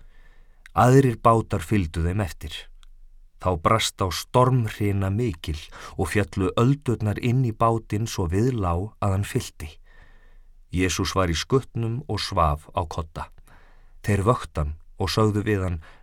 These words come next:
„Meistari, hirðir þú ekki um að við förumst?“ Hann vaknaði, hastaði á vindinn og sagði við vatnið: „Þegi þú, haf hljótt um þig.“ Þá lægði vindinn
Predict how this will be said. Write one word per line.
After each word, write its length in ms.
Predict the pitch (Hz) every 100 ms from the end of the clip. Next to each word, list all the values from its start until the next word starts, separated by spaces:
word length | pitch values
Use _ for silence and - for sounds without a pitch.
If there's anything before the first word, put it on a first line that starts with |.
| -
„Meistari, 640 | 113 139 - - 101 82 - - - - -
hirðir 400 | 117 135 156 147
þú 200 | - 120
ekki 300 | 127 - 117 107
um 140 | 131 - - - -
að 200 | 104 95
við 80 | 85
förumst?“ 800 | - 143 78 73 - - - - - - - - - - - - -
Hann 140 | 82 73
vaknaði, 600 | 101 - 110 107 110 120 - - - - -
hastaði 480 | 131 - - 120 92
á 60 | 78
vindinn 480 | 92 113 - 113 117
og 120 | 87
sagði 380 | 107 107 104 87
við 140 | 87 92
vatnið: 420 | - 104 101 - - - - - -
„Þegi 600 | - 139 135 127 110 101 80
þú, 240 | - 80 69 - - - - - - -
haf 320 | 110 113 - -
hljótt 340 | 113 - -
um 140 | 80 69
þig.“ 240 | 71 - - - - - - - - - - - -
Þá 80 | 80 80
lægði 360 | 131 147 123 107
vindinn 480 | 123 87 - 76